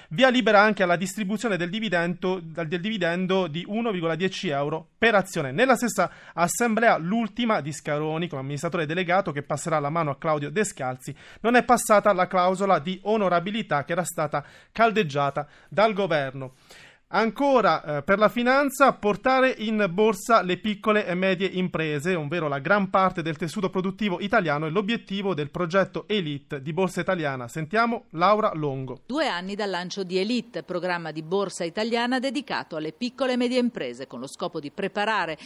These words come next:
Speaker 2: le società al salto qualitativo e dimensionale necessario per competere nel complesso scenario globale. Ad oggi sono centocinquanta le aziende ammesse a questo progetto, esportato anche nella più importante piazza finanziaria europea,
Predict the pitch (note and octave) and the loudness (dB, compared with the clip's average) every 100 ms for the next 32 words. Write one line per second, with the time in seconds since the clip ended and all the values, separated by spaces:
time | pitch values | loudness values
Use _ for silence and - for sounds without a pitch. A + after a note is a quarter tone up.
0 | - - G3 A#3+ A#3 C#4 A#3+ - C4+ - | -18 -8 -4 -2 -4 -2 -2 0 -2 -2
1 | A3 F3+ F3 G3 G3 G#3+ A3+ A3+ E3 D#3 | -4 -4 -4 -2 -2 -4 -4 -2 -2 -2
2 | F#3 A3+ A3 C#4+ F#3+ C3+ F#3+ B3+ B3+ G3 | -2 -2 -2 -2 -2 -2 0 0 -2 -6
3 | - D3 D#3+ E3+ A#3+ A#3 F#3 E3 D#3 C#3+ | -6 -6 -6 -2 -2 -2 -8 -8 -10 -10
4 | - E3 C#4+ B3+ A3 B3 G#3 D#3+ C#3 C3 | -8 -10 -10 -8 -2 -2 -2 -8 -8 -10
5 | E3 - E3+ D#3+ E3 E3+ E3 E3 D3 D#3 | -10 -10 -8 -6 -4 -4 -2 -2 -2 -6
6 | _ C4 C#4+ F#3+ F3 G3+ G3 F#3 C4 C4 | _ -2 0 -2 -4 -8 -8 -4 -4 -4
7 | C#4 D4 B3 D#3+ E3+ F3+ F3 E3 F#3 F#3 | -6 -4 -2 -2 -4 -4 -4 -4 -4 -4
8 | E3 F3 A3 B3 C4 B3 A#3+ - A#3 B3 | -4 -2 -2 -2 -2 -2 -2 -2 0 0
9 | F#3+ D3 A#2+ - - - E3+ - D#3 - | 0 -4 -6 -10 -12 -8 -10 -6 -6 -6
10 | - E3+ F#3+ G#3 A3+ F#3+ D#3+ F3+ F3 G3 | -6 -4 -2 -2 -2 -2 -4 -6 -6 -6
11 | G#3 E3+ E3 G#3 G3 F#3 E3 F#3+ G3+ A3 | -4 -6 -6 -4 -6 -6 -10 -6 -6 -4
12 | A3+ A#3 A#3+ A3+ G#3+ D3+ B2 | -2 0 0 0 -2 -6 -8